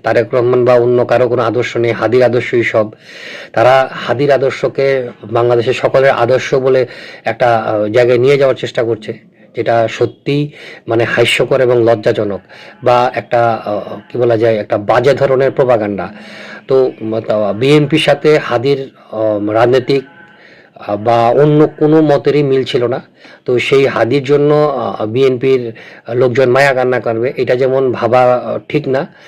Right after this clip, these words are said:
তেমনি বাংলাদেশের সবাই তা-, হাদির জন্য মায়া কান্না করবে, তা ভাবা ঠিক না। তবে যদি আপনি যদি চিন্তা করেন এই মুহূর্তে বাংলাদেশকে নেতৃত্ব দেওয়ার জন্য একজন লোক দরকার, সেক্ষেত্রে তারেক রহমান ছাড়া আর কেউ নেই। তারেক রহমানের ব্যাপারে অতীতে আমরা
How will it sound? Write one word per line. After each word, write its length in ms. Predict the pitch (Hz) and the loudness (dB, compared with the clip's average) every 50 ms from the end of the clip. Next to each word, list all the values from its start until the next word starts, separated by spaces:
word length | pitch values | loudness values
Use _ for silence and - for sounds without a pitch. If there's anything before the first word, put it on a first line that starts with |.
| - - - _ | -20 -20 -6 _
তেমনি 280 | 139 131 131 139 139 | 0 2 2 2 2
বাংলাদেশের 500 | 127 127 120 120 123 123 131 123 - 156 | 2 2 2 2 2 0 0 0 0 0
সবাই 360 | - - - 131 139 156 156 | 0 2 0 2 4 4 2
তা-, 120 | 151 - 135 | 2 0 -6
হাদির 300 | - - 127 127 139 127 | -4 -2 0 0 0 0
জন্য 220 | 131 135 135 135 | 0 0 0 2
মায়া 180 | 131 131 127 123 | 2 2 0 0
কান্না 280 | 120 123 117 120 117 | 0 0 0 0 0
করবে, 260 | 107 120 120 127 160 160 | 0 0 0 0 -2 -2
তা 280 | - 131 120 117 117 | 0 0 0 2 0
ভাবা 240 | 113 107 113 113 110 | 0 0 0 0 0
ঠিক 200 | - 110 104 - | 0 -4 -8 -8
না। 120 | 104 98 | -10 -10
তবে 280 | - - 139 135 139 139 | -2 0 2 2 2 2
যদি 260 | 123 139 135 131 139 | 2 2 2 4 2
আপনি 220 | 135 127 135 135 127 | 2 4 2 0 0
যদি 160 | 135 131 131 | 0 -2 -2
চিন্তা 300 | 120 - 143 139 143 131 | -4 -4 -2 0 0 0
করেন 220 | 127 131 139 156 | 2 0 0 0
এই 140 | 143 131 131 | 0 0 0
মুহূর্তে 300 | 127 127 127 120 - 151 | 0 0 -2 -2 -2 -2
বাংলাদেশকে 520 | 123 120 123 123 123 120 120 120 - 131 | -2 0 0 2 2 0 0 -2 -2 -2
নেতৃত্ব 340 | 120 123 123 - 143 127 147 | 0 0 0 -2 0 -2 0
দেওয়ার 260 | 139 139 135 135 131 117 113 - - - - - - - - | 2 4 4 4 4 2 -2 -12 -20 -20 -20 -20 -20 -20 -4
জন্য 200 | - 135 127 135 | -2 0 2 2
একজন 160 | 127 120 131 117 | 2 2 4 4
লোক 220 | 117 135 139 131 | 4 2 2 2
দরকার, 300 | 123 135 123 113 139 165 - - - - - _ | 0 -2 0 0 -2 -4 -4 -8 -20 -20 -20 _
সেক্ষেত্রে 300 | - - 131 135 135 131 | -6 -4 -4 -2 -2 -2
তারেক 280 | - 131 127 135 120 113 | -2 0 0 0 0 0
রহমান 240 | 117 117 120 117 | -2 0 0 -2
ছাড়া 200 | 110 - 120 110 | 0 0 0 0
আর 60 | 107 98 | 0 -2
কেউ 180 | - - 104 | -4 -6 -8
নেই। 140 | 95 92 90 92 _ - - - - - - - - | -8 -8 -12 -16 _ -20 -20 -20 -20 -20 -20 -6 -2
তারেক 240 | 127 131 127 123 | 0 0 2 2
রহমানের 300 | 139 131 131 135 143 147 | 2 2 2 2 2 2
ব্যাপারে 340 | 139 143 131 139 143 147 143 143 139 - _ _ _ _ _ _ _ _ _ _ _ _ _ _ - _ _ _ _ - - - - 117 104 104 - | 2 2 2 2 2 2 2 0 -2 -10 _ _ _ _ _ _ _ _ _ _ _ _ _ _ -20 _ _ _ _ -18 -18 -10 -8 -6 -6 -4 0
অতীতে 460 | - 143 143 165 151 - 143 139 135 | 0 0 2 2 0 2 0 0 0
আমরা 340 | 127 117 117 120 123 123 120 | 0 0 2 2 2 2 2